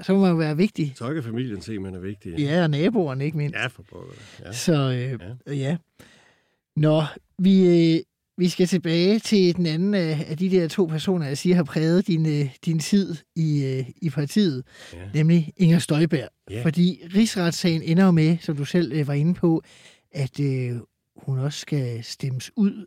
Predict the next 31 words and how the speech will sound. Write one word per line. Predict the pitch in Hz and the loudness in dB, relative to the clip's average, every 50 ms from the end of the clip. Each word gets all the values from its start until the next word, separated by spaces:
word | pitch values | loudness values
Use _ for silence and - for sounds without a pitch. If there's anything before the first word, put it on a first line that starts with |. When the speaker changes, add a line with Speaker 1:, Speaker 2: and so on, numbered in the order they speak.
| _ _ | _ _
Speaker 1:
af | 143 123 120 | -10 -10 -8
Folketinget. | - 147 143 156 180 - - 170 143 131 | -4 -4 -2 -2 -4 -6 -8 -12 -8 -6
Der | 147 139 | -4 -2
er | 143 147 | 0 0
en, | 151 147 131 - | 0 -2 -4 -6
øh, | 95 117 - - | -10 -14 -12 -12
debat | 135 123 - 139 160 165 - - | -12 -8 -6 -6 -6 -6 -6 -8
om | 135 131 123 117 | -8 -6 -6 -6
værdighed, | 131 123 120 143 160 185 170 156 113 | -6 -6 -6 -4 -2 -2 -2 -2 -4
og | 127 | -6
du | 135 135 | -10 -10
skriver | 127 - - 185 175 151 | -12 -4 0 0 0 0
i | 139 | 0
virkeligheden | 131 135 139 156 143 | -4 -4 -4 -6 -6
selv, | - - 170 156 120 | -2 -4 -4 -4 -4
at | 139 - _ _ _ _ _ _ _ _ _ _ _ _ _ _ | -10 -12 _ _ _ _ _ _ _ _ _ _ _ _ _ _
hvis | - 139 139 | -10 -6 -6
man | 147 143 | -6 -2
så | - 170 160 | -2 -2 -2
på | - 143 | -2 -6
tidligere | 135 - - 170 165 165 156 139 | -8 -2 -2 0 0 2 0 0
sager, | 127 - 135 131 131 143 | -2 -4 -6 -4 -4 -6
så | 143 - 156 | -4 -4 -4
lå | 139 131 139 135 120 | -4 -2 -4 -4 -6
det | 117 123 127 | -8 -12 -12
sådan | - 139 131 117 135 | -10 -8 -8 -6 -4
rimelig, | 131 135 135 143 135 127 123 123 - _ _ _ _ _ _ _ _ | -4 -2 -2 -2 -2 -4 -6 -8 -10 _ _ _ _ _ _ _ _
Speaker 2:
Klart. | - 95 82 - _ - - - | -16 -14 -14 -14 _ -18 -10 -8
Speaker 1:
rimelig | 139 135 123 117 | -6 -6 -6 -8
klart, | - - - - - _ _ - | -12 -16 -18 -20 -20 _ _ -16
Speaker 2:
Ja. | 98 | -16